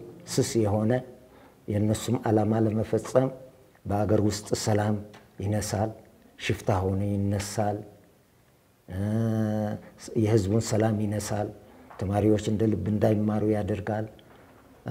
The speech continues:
ገበሬው አርሶ እንዳያድር ያደርጋሉ። ስለዚህ አንዳንድ ጊዜ በአገር ውስጥ እነኚህ ከባድ ለውጭ፣ አ፣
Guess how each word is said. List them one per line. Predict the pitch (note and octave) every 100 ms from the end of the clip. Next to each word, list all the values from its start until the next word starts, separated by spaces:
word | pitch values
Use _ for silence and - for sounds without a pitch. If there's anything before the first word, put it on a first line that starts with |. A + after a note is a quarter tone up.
| G#2+
ገበሬው | G#2+ A#2+ A#2+ A#2+ A#2 A#2+ B2+ - - - -
አርሶ | A2+ - A#2
እንዳያድር | G#2+ G#2 G2+ G2 G#2
ያደርጋሉ። | G#2 G2+ G#2 G2 A2 G2+ G#2 G#2+ - - - -
ስለዚህ | C3 C#3 C3 E3+ F3 - - C#3+
አንዳንድ | D#3+ E3 E3+ E3 D#3
ጊዜ | C#3 C3 D3 F3+ F3 - -
በአገር | A#2+ B2 A#2+ B2+
ውስጥ | C3 - -
እነኚህ | C3 A#2 B2 B2 A2
ከባድ | C3 A2 - D3 A#2 - - - - -
ለውጭ፣ | A2 A2+ A#2 - - B2+ F#2+ F2 - - - - - _ -
አ፣ | -